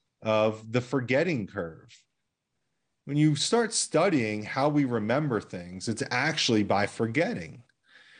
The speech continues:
When we forget something, what that does is our brain, when we need to think about that topic or that nugget of knowledge, it's somewhere in our brain, but it's fuzzy. It's not entirely elucidated that well.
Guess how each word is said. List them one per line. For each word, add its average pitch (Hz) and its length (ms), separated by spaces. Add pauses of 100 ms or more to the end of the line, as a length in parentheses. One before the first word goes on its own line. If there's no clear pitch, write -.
(440)
When 139 220
we 202 140
forget 170 500
something, 107 720 (220)
what 127 240
that 127 260
does 120 340
is 113 160
our 104 140
brain, 113 760 (340)
when 117 220
we 117 220
need 131 220
to 117 100
think 151 300
about 113 400
that 104 320 (380)
topic 127 480
or 107 120
that 113 260
nugget 117 420
of 95 200
knowledge, 98 720 (500)
it's 208 220
somewhere 220 540
in 156 200
our 135 140
brain, 117 540
but 127 360
it's - 160
fuzzy. 110 520
It's - 160
not 156 180
entirely 139 720
elucidated 120 960
that 104 260
well. 127 420